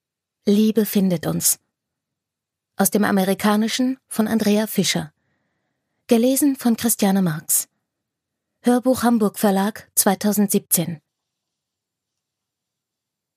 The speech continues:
Ich würde gerne überall, wo ich glücklich war, etwas Kostbares vergraben. Dann kann ich später, wenn ich hässlich, alt und trübsinnig bin, zurückkommen, es ausgraben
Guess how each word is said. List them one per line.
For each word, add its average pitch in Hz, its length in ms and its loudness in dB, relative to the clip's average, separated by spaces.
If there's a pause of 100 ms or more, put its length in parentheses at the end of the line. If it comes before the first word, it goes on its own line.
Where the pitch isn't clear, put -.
(320)
Ich - 180 0
würde 254 220 2
gerne 254 400 2
überall, 233 500 0
wo 226 120 2
ich 208 180 -2
glücklich 226 440 -2
war, 185 300 0 (160)
etwas 214 320 -4
Kostbares 214 640 0
vergraben. 180 680 -2 (760)
Dann 180 180 -2
kann 196 160 0
ich 196 140 0
später, 233 500 -2 (220)
wenn 170 100 -4
ich 170 160 -8
hässlich, 175 560 -2
alt 208 300 0
und 165 180 -2
trübsinnig 226 560 0
bin, 202 180 2
zurückkommen, 269 680 0 (380)
es - 180 -2
ausgraben 220 680 2